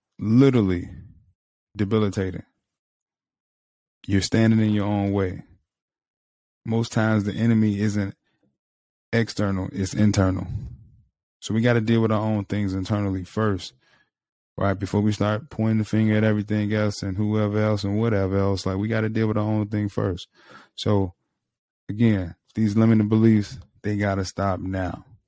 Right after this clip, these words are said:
They gotta stop now. You got way too many gifts,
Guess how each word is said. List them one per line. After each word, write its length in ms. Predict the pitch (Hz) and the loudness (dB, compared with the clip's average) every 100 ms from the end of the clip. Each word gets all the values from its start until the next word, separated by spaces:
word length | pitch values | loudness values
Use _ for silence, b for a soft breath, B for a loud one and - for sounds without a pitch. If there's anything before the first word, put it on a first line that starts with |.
| _ _ _ _ | _ _ _ _
They 120 | 98 | -4
gotta 280 | 98 101 98 | 0 2 0
stop 260 | 92 98 95 | 0 -2 -2
now. 360 | 101 95 90 87 B B | -2 -2 -4 -8 B B
You 120 | 101 | -4
got 260 | 98 92 | -2 0
way 220 | 98 107 110 | 0 2 2
too 140 | 110 | 2
many 180 | 110 107 | 0 0
gifts, 400 | 98 104 98 | 0 0 0